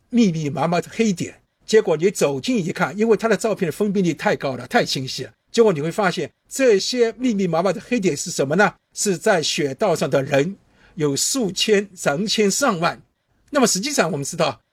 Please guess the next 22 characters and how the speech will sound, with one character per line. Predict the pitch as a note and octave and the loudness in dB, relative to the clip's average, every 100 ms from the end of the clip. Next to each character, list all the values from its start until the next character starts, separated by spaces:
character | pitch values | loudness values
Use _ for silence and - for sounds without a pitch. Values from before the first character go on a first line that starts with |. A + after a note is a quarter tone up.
| _ - | _ 0
不 | G3+ | 0
可 | - | 2
能 | D3+ D#3 | -4 -4
有 | |
这 | C3 F#3+ | 0 0
么 | C3+ | 0
多 | D#3+ C#3 | -2 -2
的 | B2+ | -2
人 | D3 C3+ | -4 -2
围 | C#3+ | -4
聚 | C#3+ | -4
在 | C#3 | -6
雪 | - A#2 | -6 -8
道 | B2+ | -10
上， | A2+ | -2
这 | A3+ | 2
是， | G3+ | 4
它 | G#3 B3 | 2 0
也 | G#3+ B2 | 0 -2
是 | F#3 | -6
通 | E3 G#3 | -2 -2
过 | G3 E3+ | 2 0